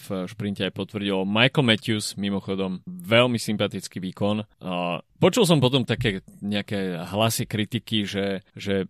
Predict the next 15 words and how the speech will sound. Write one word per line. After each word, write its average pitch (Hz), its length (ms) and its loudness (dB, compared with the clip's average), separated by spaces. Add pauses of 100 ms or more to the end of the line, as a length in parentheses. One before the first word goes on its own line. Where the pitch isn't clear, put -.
(160)
Matthews 139 440 4
nevie 120 280 6
víťaziť. 95 580 -2
Ale 95 280 0
akože, 107 520 0 (320)
dámy 113 380 2
a 113 80 4
páni, 110 600 4
zoberme 104 540 -2
si, 98 480 -4
že 90 560 -4
Matthews 101 840 -4
je 95 140 -8
rovnaký 117 460 0
ročník 104 580 -2